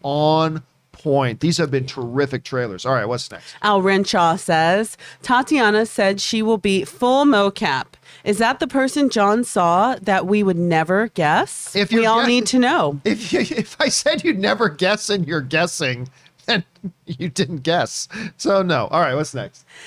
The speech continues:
Speaker 2: Cam K says, "I could just be really dumb here, but how are Echo and Daredevil supposed to communicate? Echo uses Siri and Daredevil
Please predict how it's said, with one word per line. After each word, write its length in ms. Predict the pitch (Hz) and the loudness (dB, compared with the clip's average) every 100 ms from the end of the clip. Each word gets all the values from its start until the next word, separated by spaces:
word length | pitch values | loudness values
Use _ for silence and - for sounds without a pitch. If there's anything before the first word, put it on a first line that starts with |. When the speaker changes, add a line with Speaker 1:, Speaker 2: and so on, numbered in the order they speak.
| - - | -16 -2
Speaker 2:
Cam 260 | 247 220 | 0 2
K 280 | 214 208 190 | 2 2 0
says, 500 | - 190 185 208 240 - | 0 2 4 2 -2 -2
"I 160 | 214 | 0
could 220 | 240 294 226 | 0 -2 0
just 260 | 240 240 | -2 -2
be 140 | 220 185 | -2 0
really 300 | 180 220 269 | 2 0 2
dumb 260 | 285 285 | 2 4
here, 400 | 285 208 175 175 | 4 2 2 2
but 160 | 175 180 | 0 -4
how 400 | 190 214 220 285 | -2 0 4 4
are 200 | 247 214 | 2 0
Echo 320 | 202 202 233 | 0 0 0
and 200 | 196 202 | 0 0
Daredevil 540 | 180 180 202 190 170 170 | 0 0 0 0 0 -2
supposed 440 | - 180 185 175 | -4 -2 -2 -2
to 40 | 190 | -6
communicate? 800 | - 196 190 233 - 165 151 - - - 226 | -4 2 2 2 0 -2 -2 -6 -20 -6 -4
Echo 240 | 247 285 | 0 2
uses 500 | 269 233 233 226 202 | 2 2 0 -2 -4
Siri 420 | - 240 226 196 | -4 0 2 2
and 180 | 156 185 | 2 0
Daredevil 720 | 190 202 214 190 175 185 180 | 2 0 2 0 2 2 2